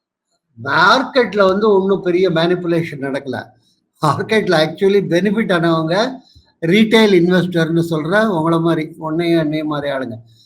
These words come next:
அதாவது இதுலேருந்து என்ன தெரிய வருதுன்னா, இந்தியால இருக்கிற ரீட்டைல் இன்வெஸ்டர்ஸ் are much shrewder, much sharper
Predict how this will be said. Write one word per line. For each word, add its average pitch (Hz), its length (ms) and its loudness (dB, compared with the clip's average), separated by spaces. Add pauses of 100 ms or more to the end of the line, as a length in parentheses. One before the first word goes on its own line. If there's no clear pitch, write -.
(260)
அதாவது 165 680 0 (460)
இதுலேருந்து 196 320 2
என்ன 190 260 2
தெரிய 170 300 0
வருதுன்னா, 123 580 -6 (480)
இந்தியால 220 420 4
இருக்கிற 156 400 -2
ரீட்டைல் 196 380 2
இன்வெஸ்டர்ஸ் 151 840 -4 (440)
are 135 240 -6
much 185 360 -2 (160)
shrewder, 175 500 0 (600)
much 165 300 -4 (100)
sharper 170 600 -2